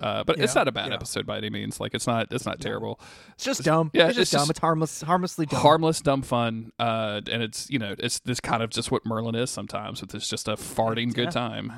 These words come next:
Speaker 1: Um,
Speaker 2: I can't think of any other episodes like this. No. Mm, eh, there's some silly stuff, but maybe not to this farting level.
Speaker 1: I f-
Speaker 2: in the future.
Speaker 1: I feel like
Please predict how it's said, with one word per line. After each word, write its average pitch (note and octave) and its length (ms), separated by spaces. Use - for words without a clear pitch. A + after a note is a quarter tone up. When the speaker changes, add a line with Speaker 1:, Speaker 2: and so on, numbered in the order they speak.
Speaker 1:
Um, G#2+ 500
Speaker 2:
I A#3 100
can't E4+ 260
think D#4 180
of A3 100
any E3+ 200
other D#3 200
episodes D3 380
like C#3+ 240
this. B2 320
No. F#3 300
Mm, A#3 480
eh, D#4 140
there's E4+ 220
some A3 160
silly C3+ 320
stuff, - 440
but E3+ 100
maybe G#3 220
not E3+ 220
to D3 80
this - 460
farting C3+ 320
level. B2+ 360
Speaker 1:
I - 40
f- - 180
Speaker 2:
in C#3+ 120
the B2+ 120
future. - 520
Speaker 1:
I - 60
feel G#4 460
like F3 600